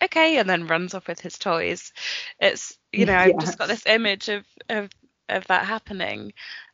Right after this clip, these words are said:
Speaker 1: Um, I mean, he must have, you know, you've said about it brought up your own feelings of, you know, your own mortality. But I'm
Speaker 2: Mm.
Speaker 1: guessing that he's a, he's a real joy to have around and keeps, keeps you going.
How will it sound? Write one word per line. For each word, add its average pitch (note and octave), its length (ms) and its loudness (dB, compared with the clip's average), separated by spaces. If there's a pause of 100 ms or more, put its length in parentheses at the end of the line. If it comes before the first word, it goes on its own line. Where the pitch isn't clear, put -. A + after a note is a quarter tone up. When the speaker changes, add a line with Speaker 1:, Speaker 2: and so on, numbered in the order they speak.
Speaker 1:
Um, A3+ 440 0 (560)
I A3+ 60 -2
mean, A#3+ 140 0
he B3 100 0
must C#4 400 0
have, A3 220 -2 (720)
you A3+ 100 -4
know, G3+ 120 0
you've G3 200 -4
said A3 220 -4
about F#3 340 2 (140)
it - 180 -6
brought G3+ 300 -4
up - 180 -6
your - 180 -6
own F#3+ 520 0 (300)
feelings F#3+ 640 -2
of, F#3 400 0
you F#3+ 120 -2 (120)
know, F3+ 80 -2
your F3+ 220 0
own F#3+ 120 0
mortality. F#3 840 0 (1120)
But - 220 4
I'm F3 140 2
Speaker 2:
Mm. E3+ 40 2
Speaker 1:
guessing E3+ 380 0
that F3+ 80 -6
he's F#3 220 -4
a, G3+ 160 -6
he's F#3 160 -4
a F#3 60 -6
real F3 180 0
joy F3 300 2
to G#3 120 -8
have F3 180 -4
around E3+ 440 0
and F3 120 -8
keeps, - 320 -8
keeps - 300 -8
you - 60 -8
going. F#3 460 2